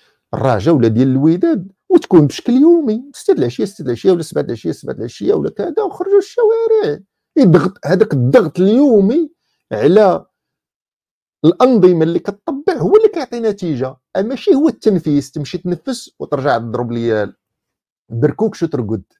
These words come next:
ما، ما نفذتي والو، باقي كلشي هو هذاك.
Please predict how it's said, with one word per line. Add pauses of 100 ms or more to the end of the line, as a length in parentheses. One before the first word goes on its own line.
(800)
ما،
ما
نفذتي
والو،
باقي
كلشي
هو
هذاك.